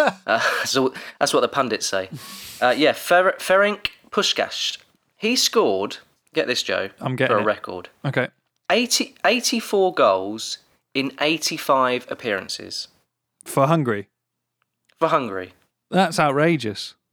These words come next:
Speaker 1: It's mental, isn't it?
Speaker 2: That is mental. I feel like it's weird with football. In the past, like, that sort of era, the goals to games ratio for the best players was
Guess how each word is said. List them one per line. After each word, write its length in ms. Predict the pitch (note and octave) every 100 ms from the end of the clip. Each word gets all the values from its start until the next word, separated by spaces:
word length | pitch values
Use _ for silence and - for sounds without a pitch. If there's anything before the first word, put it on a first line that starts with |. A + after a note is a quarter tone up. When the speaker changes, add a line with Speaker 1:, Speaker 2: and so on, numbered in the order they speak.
| _ _ _ _ _ _ _ _ _ D#3+
Speaker 1:
It's 200 | D#3 D#3
mental, 380 | D#3 A#2+ G#2+
isn't 140 | A#2 G2
it? 180 | F#2+ -
Speaker 2:
That 180 | C#3 C#3
is 120 | C3+
mental. 480 | B2+ B2 - G#2+ A2 _ _ _
I 80 | F3
feel 200 | D#4 D4+
like 200 | B3+ G3+ -
it's 260 | F3 -
weird 440 | B3+ C4 C#3 - - _
with 140 | A3+ A3+
football. 500 | B3 - C3 A#2+ C#3+ - - - - _ _ _ _ _ _ -
In 540 | G3+ G#3 G3+ G#3 G#3 -
the 180 | F3 F3+
past, 880 | - F#3+ A#2+ A2+ D#3 - - - _ _ _ _ _ _ _ _ -
like, 200 | E3 E3
that 240 | G#3 -
sort 200 | - D3+
of 80 | C#3+
era, 460 | C3+ A2 A2 C#3 _ _ _ _ _ _ _
the 160 | D3+ D#3
goals 400 | F#3+ G3+ G#3 -
to 100 | F3+
games 380 | F#3 F#3+ F3 D#3
ratio 480 | E3+ F#3 - A#2+
for 100 | A#2+
the 80 | C3
best 320 | B2+ C#3+ -
players 400 | - D3 A2+ G#2
was 180 | C3+ B2